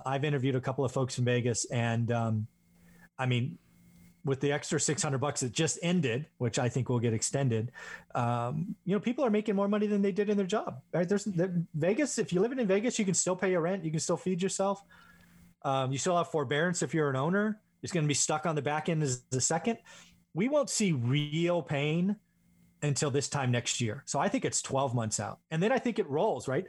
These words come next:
Again, I invested through the last crash. It really cracked in, like, late oh eight, but there wasn't really any real deals until ten, two thousand ten. So it, it's gonna be a, a wave. So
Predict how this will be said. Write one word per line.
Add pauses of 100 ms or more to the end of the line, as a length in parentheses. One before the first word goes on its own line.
(380)
Again,
I
invested
through
the
last
crash.
It
really (260)
cracked (180)
in,
like, (800)
late
oh
eight, (280)
but
there
wasn't
really
any
real
deals
until
ten, (260)
two
thousand
ten.
So
it,
it's
gonna
be
a, (1040)
a
wave.
So